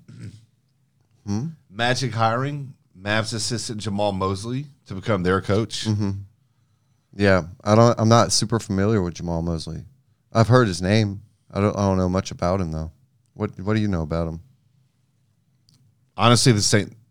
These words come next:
Speaker 2: about the same as you, like,
Speaker 1: Yeah.
Speaker 2: slim to none, like.
Speaker 1: Sure.
Speaker 2: But apparently, he's made strong enough impressions to get that gig, to get the job.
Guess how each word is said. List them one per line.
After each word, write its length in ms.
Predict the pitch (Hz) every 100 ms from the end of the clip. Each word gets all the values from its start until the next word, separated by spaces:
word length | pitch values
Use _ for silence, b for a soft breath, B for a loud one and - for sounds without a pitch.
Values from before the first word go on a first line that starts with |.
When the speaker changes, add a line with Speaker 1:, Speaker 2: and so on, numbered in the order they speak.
| _ -
Speaker 2:
about 280 | 87 113 104
the 60 |
same 260 | - 120 104
as 120 | 82
you, 240 | 92 104 98
like, 140 | 90 -
Speaker 1:
Yeah. 80 |
Speaker 2:
slim 140 | 101 107
to 80 | 101
none, 360 | 90 90 117 - _
like. 220 | 87 80 - _ _
Speaker 1:
Sure. 420 | - 87 78 85 _ _ _ _ _ _ _ -
Speaker 2:
But 180 | 117 104 87
apparently, 520 | 101 90 120 110 110
he's 240 | 104 104 101
made 260 | 98 90
strong 300 | - 110 104
enough 180 | 101 90
impressions 500 | 90 110 98 98 90
to 100 | -
get 260 | 80 98 95
that 220 | 90 82
gig, 380 | 95 101 95 -
to 100 | -
get 160 | 92
the 80 | 82
job. 500 | 71 90 95 90 82